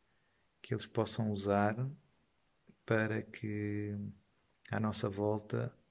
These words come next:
eh, os nossos irmãos, eh, nestes tempos tão críticos,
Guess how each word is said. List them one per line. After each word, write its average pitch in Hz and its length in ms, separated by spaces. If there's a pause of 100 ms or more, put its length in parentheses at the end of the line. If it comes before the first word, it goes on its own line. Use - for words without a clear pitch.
eh, 107 280
os 101 180
nossos 104 380
irmãos, 101 800 (840)
eh, 104 720 (560)
nestes 101 340
tempos 101 320
tão 104 200
críticos, 113 800